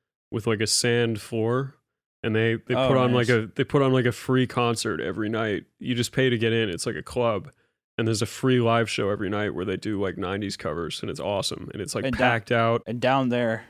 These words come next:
Speaker 2: and
Speaker 1: Yeah,
Speaker 2: down
Speaker 1: they
Speaker 2: there they also have a candy shop. You said?
Speaker 1: Well, th-, yeah, well, there's, c-, you know, 'cause it's, like, it's for all ages. It's, like, Maryland's biggest,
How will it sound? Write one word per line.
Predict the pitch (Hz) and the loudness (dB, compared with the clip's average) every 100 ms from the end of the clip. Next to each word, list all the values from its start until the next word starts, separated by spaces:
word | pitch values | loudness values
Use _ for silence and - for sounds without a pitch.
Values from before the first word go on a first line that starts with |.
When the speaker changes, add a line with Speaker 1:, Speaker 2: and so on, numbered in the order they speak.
| _ | _
Speaker 2:
and | 135 | 4
Speaker 1:
Yeah, | 143 | 6
Speaker 2:
down | 123 | 8
Speaker 1:
they | 131 | 6
Speaker 2:
there | 123 | 4
they | 120 | 2
also | 117 127 120 | 0 0 0
have | 120 110 | 0 0
a | 101 | -2
candy | - - 117 117 | -6 -6 -2 -2
shop. | 117 - 117 127 - | -2 -2 -2 -2 -6
You | 113 | -10
said? | - 117 123 | -8 -2 4
Speaker 1:
Well, | 143 | 4
th-, | 143 139 | 4 4
yeah, | 147 143 | 6 6
well, | 120 123 | 6 4
there's, | 123 107 - - 85 - - | 2 0 -4 -10 -14 -6 -2
c-, | 143 127 | -2 -2
you | 135 | 2
know, | 127 107 | 2 2
'cause | 120 | -2
it's, | 113 - | -4 -2
like, | 117 85 - - | -2 -4 -10 -10
it's | - | -8
for | - 120 | -4 -2
all | 98 92 | -2 -2
ages. | 95 80 80 | -4 -8 -10
It's, | - | -8
like, | 80 78 | -6 -6
Maryland's | 92 92 90 85 | -4 -2 -4 -6
biggest, | - 92 92 87 - - | -8 -8 -6 -6 -6 -8